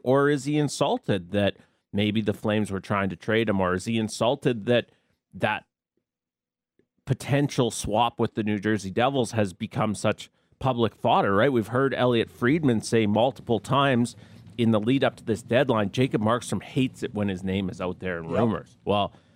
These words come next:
Speaker 1: it's not just out there in rumors. It's been what the entire hockey world
Speaker 2: Yep.
Speaker 1: has been talking about this week. And so, you know, I, I kind of wondered, is he injured? Is he insulted? And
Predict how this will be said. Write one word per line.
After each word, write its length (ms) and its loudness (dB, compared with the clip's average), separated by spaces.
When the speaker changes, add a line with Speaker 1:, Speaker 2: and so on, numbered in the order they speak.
Speaker 1:
it's 180 -2
not 200 2
just 200 -2
out 240 0
there 260 2
in 120 0
rumors. 420 4
It's 180 -2
been 260 0
what 180 0
the 140 -4
entire 420 -2
hockey 380 0
world 380 0
Speaker 2:
Yep. 180 -8
Speaker 1:
has 200 -2
been 160 -6
talking 420 0
about 300 -4
this 240 -6
week. 240 -4
And 140 -2
so, 260 0
you 120 2
know, 120 2
I, 200 0
I 160 -2
kind 260 -2
of 60 0
wondered, 480 0
is 140 -4
he 180 -2
injured? 400 2
Is 160 0
he 80 2
insulted? 560 0
And 240 2